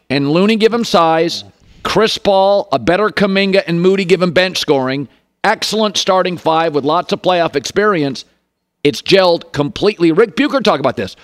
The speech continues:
You could watch easily last year. You could watch the first five games for the Warriors last year,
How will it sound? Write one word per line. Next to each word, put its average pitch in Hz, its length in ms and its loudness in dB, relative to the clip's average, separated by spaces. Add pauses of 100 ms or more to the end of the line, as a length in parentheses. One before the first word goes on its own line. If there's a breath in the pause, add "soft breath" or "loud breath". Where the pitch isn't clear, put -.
(260 soft breath)
You 214 220 0
could 262 180 0
watch 233 380 2 (120)
easily 262 480 2
last 220 440 2
year. 170 320 0 (360 soft breath)
You 156 160 0
could 233 160 -2
watch 226 280 2
the 180 100 0
first 226 380 0
five 226 420 2
games 214 320 0
for 190 80 -4
the 185 80 0
Warriors 180 460 2
last 196 320 0
year, 214 240 2